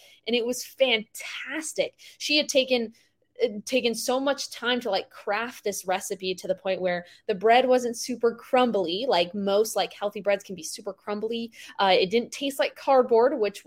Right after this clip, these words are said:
I had heard other people had said, like, "Okay, this br-, like, healthy bread tastes like cardboard." Um, I had heard, like, it just, it doesn't fill me up as much,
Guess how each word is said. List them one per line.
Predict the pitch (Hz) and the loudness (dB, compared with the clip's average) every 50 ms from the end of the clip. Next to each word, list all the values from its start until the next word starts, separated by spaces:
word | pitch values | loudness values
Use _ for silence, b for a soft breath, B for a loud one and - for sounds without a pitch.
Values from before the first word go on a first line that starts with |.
| - - | -4 -2
I | 196 202 | -2 0
had | 208 214 | 2 2
heard | 208 196 170 160 - - - - | 2 2 2 0 -4 -8 0 2
other | 233 247 254 | 4 6 6
people | 247 247 - 233 202 208 208 | 4 4 -2 -6 -2 2 2
had | 202 196 196 | 2 2 2
said, | - - 190 185 190 196 226 B B B B B | 0 0 2 4 4 2 0 B B B B B
like, | - 208 202 196 - - | 2 2 2 2 4 2
"Okay, | 208 208 220 208 | 0 2 2 0
this | 196 196 202 190 - - - b b b b _ | 0 0 -2 -4 -6 -14 -20 b b b b _
br-, | 180 175 220 - - - | -2 0 0 0 2 2
like, | 214 202 190 - | 0 0 0 0
healthy | - 220 226 240 220 | -2 -2 -2 -2 0
bread | - 214 208 196 - | 2 2 2 2 0
tastes | - 208 190 - | -4 -6 -4 -4
like | 151 - - | -8 -8 -6
cardboard." | - - 254 254 240 208 233 226 226 226 226 220 226 B B B B - | 0 4 4 4 4 6 6 6 8 6 6 4 0 B B B B -2
Um, | 202 208 196 190 185 180 180 180 175 175 170 - _ _ _ _ - | 2 2 4 4 4 4 4 2 0 -2 -6 -12 _ _ _ _ 0
I | - 196 208 208 | 4 4 4 4
had | 196 202 202 190 | 4 0 -6 -2
heard, | 202 202 196 196 190 | 2 2 2 4 4
like, | 190 180 175 170 - - | 2 2 2 0 0 -2
it | - 190 175 - - 185 - _ _ | -2 0 0 -2 -4 -12 -18 _ _
just, | 220 208 185 190 - - _ _ | 4 4 4 2 -2 -12 _ _
it | - 208 202 180 | 2 2 2 4
doesn't | 208 202 185 180 180 175 - - _ _ | 2 0 0 0 -2 -8 -8 -12 _ _
fill | - _ - 240 202 190 | -20 _ 4 6 6 6
me | 190 208 262 | 6 4 4
up | 311 339 339 | 2 4 2
as | 330 311 320 | -2 -2 0
much, | 320 311 311 302 294 285 285 277 277 - | 0 0 2 2 4 6 4 4 4 0